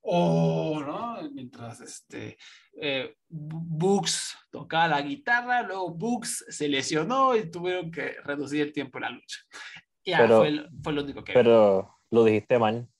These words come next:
Speaker 2: Este fue el estupendo WrestleMania.
Speaker 1: El
Speaker 2: Es,
Speaker 1: estupendous.
Speaker 2: es, estupendous.
Speaker 1: Estas cosas
Speaker 2: Una
Speaker 1: que, que,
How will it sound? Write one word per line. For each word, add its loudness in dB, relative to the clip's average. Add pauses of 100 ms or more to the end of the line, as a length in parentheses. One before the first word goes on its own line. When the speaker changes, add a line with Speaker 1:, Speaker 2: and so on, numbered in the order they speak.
Speaker 2:
Este 2
fue 2
el 2
estupendo 0
WrestleMania. -2 (1160)
Speaker 1:
El -12
Speaker 2:
Es, -12
Speaker 1:
estupendous. -6 (300)
Speaker 2:
es, -14
estupendous. 4 (340)
Speaker 1:
Estas -10
cosas -2
Speaker 2:
Una 4
Speaker 1:
que, -8
que, -2